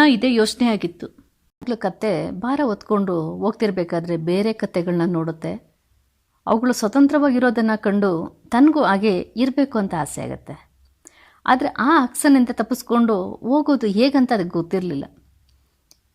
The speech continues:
ಒಂದ್ಸಾರಿ ಏನಾಯ್ತು ಗೊತ್ತಾ? ಅಕ್ಸ ಕೆರೆ ಹತ್ರ ಕತ್ತೆನ ಕಟ್ ಹಾಕಿ ಬಟ್ಟೆ ಒಗಿತಾ ಇದ್ದ.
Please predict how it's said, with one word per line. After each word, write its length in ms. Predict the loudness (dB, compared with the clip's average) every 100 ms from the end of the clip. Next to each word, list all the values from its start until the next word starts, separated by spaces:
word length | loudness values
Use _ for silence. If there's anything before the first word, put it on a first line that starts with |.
| _ _ _ -4
ಒಂದ್ಸಾರಿ 420 | 2 4 4 2 2
ಏನಾಯ್ತು 360 | -2 -4 -4
ಗೊತ್ತಾ? 580 | -6 -6 -8 -8 -12 _ _
ಅಕ್ಸ 260 | -6 -6 -4 -4 -4
ಕೆರೆ 280 | -4 0 0
ಹತ್ರ 220 | 0 -4
ಕತ್ತೆನ 380 | -2 -2 -2 -2
ಕಟ್ 280 | -2 -4 -2
ಹಾಕಿ 520 | 0 0 -2 -4 -4 -4
ಬಟ್ಟೆ 260 | 0 2
ಒಗಿತಾ 380 | 2 0 2 2
ಇದ್ದ. 200 | 2